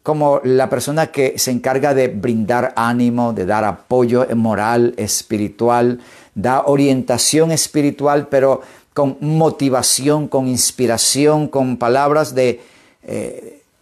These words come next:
que llenan de, de ánimo de seguir adelante al oyente. Es lo que se menciona con exhortar.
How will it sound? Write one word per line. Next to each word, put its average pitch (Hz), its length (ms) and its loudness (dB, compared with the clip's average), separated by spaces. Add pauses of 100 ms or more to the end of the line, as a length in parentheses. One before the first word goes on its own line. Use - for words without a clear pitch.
(140)
que 131 160 0
llenan 147 380 2
de, 120 340 0 (800)
de - 240 -8 (640)
ánimo 165 420 2
de 135 100 4
seguir 139 340 0
adelante 131 520 2
al 107 100 0
oyente. 98 600 -4 (1000)
Es - 600 0
lo 110 200 -6
que 113 300 -6 (840)
se 117 200 0
menciona 120 440 2
con 117 240 0
exhortar. 101 840 -2